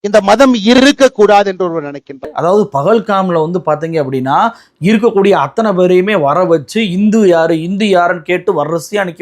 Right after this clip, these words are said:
Speaker 2: வச்சாங்களாம் இருபத்தாறு பேரை. இப்படி வரிசையா நிக்க வச்சு அவங்களுடைய நெத்தி பொட்டுல வச்சு சுட்டாங்க அப்படின்னு சொல்லி இந்த அண்ணாமலை பேசுறாரு. நமக்கெல்லாம் தெரியும், சமீபத்துல ஜிப்லைன் ஒரு வீடியோ ஒண்ணு ரிலீஸ் ஆச்சு.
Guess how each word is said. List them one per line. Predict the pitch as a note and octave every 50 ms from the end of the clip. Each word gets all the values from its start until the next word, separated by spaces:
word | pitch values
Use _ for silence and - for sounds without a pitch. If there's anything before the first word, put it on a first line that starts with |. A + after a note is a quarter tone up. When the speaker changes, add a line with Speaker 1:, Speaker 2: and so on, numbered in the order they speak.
| F3+
Speaker 2:
வச்சாங்களாம் | E3+ - - E3 D#3+ D#3+ D#3 D3
இருபத்தாறு | D3 D3+ D#3+ D3+ - D3 C#3 C3
பேரை. | C3+ D#3 E3 F3 E3+ - - - - - _ -
இப்படி | D#3 D3 D3+
வரிசையா | D3 D#3+ G3+ G#3+ G#3+ - B3 A#3+ A3+
நிக்க | G#3 F#3+ F3 - G3+ F3+
வச்சு | D#3+ D3 D3 - G#3+ A3
அவங்களுடைய | F#3 F3 D#3 D3+ D3 C#3
நெத்தி | D3 E3+ F3 F3 - C#4+ B3+
பொட்டுல | F3 F3+ F#3 - - G3 F#3
வச்சு | E3 D3+ - - E3 -
சுட்டாங்க | D3 C#3+ D3 - E3+ D#3 D3 C#3+ D3 D#3+ E3 C#3+ - _ _ _ _ -
அப்படின்னு | C#3 D3 E3+ E3 D#3+ C3+ D3
சொல்லி | D3 E3+ F#3+ F3 C3+ - _
இந்த | - D#3 D#3+
அண்ணாமலை | D#3 D3 D#3 F3 F3+ F3 E3 D#3 D#3+ D#3
பேசுறாரு. | D3 D3+ D3 C#3 - D3+ C#3+ C3+ C3 B2+ - - _ _ _ _ -
நமக்கெல்லாம் | A#2+ C3 C#3+ - C#3+ D3+ F3 F#3 F3
தெரியும், | - E3+ E3 E3 D3 - - -
சமீபத்துல | - D3+ F3 F#3+ F3+ E3+ E3+ E3+ - F3 E3+ E3+ C#3+ B2+
ஜிப்லைன் | G3 G#3 F#3 F3+ F#3 G#3+ G#3+ G#3 F#3+ F3+ E3+
ஒரு | E3 D#3+ D#3
வீடியோ | D3 F3+ G3 F#3 F#3+ E3+
ஒண்ணு | E3 E3 D#3+
ரிலீஸ் | D3 D3 E3+ E3+ D3+ E3
ஆச்சு. | D#3 C#3 A#2+ - - A#2 - _